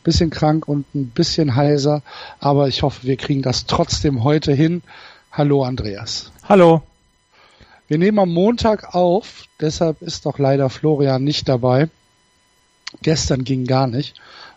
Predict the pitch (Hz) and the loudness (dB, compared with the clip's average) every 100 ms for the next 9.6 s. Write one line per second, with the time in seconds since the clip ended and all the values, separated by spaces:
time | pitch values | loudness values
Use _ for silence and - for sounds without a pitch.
0 | _ 139 131 - _ - 123 131 123 123 | _ -6 -6 -10 _ -6 -2 0 0 0
1 | 131 - 131 117 117 123 113 113 120 - | 0 -2 -4 -4 0 0 -2 -6 -6 -4
2 | 113 127 127 - 127 - - - - - | -2 0 0 0 -4 -8 -20 -20 -16 -2
3 | 160 156 147 151 170 175 135 117 170 - | 0 2 2 4 4 2 0 0 -2 0
4 | 220 220 - 151 143 143 - - 170 156 | -2 -2 -4 -4 -2 -4 -6 -6 -4 -2
5 | 151 - 139 131 165 175 - - - - | -2 -2 -2 0 0 -4 -10 -20 -20 -20
6 | - - - - 131 123 - 131 123 127 | -20 -20 -12 -8 -6 -6 -2 0 0 -4
7 | _ _ _ _ _ - 123 147 - - | _ _ _ _ _ -10 -2 0 -2 -4
8 | 139 139 131 127 127 165 - 139 135 135 | -2 0 2 0 0 -2 -6 -4 0 2
9 | 127 123 - 139 151 - | 2 -2 0 0 0 -4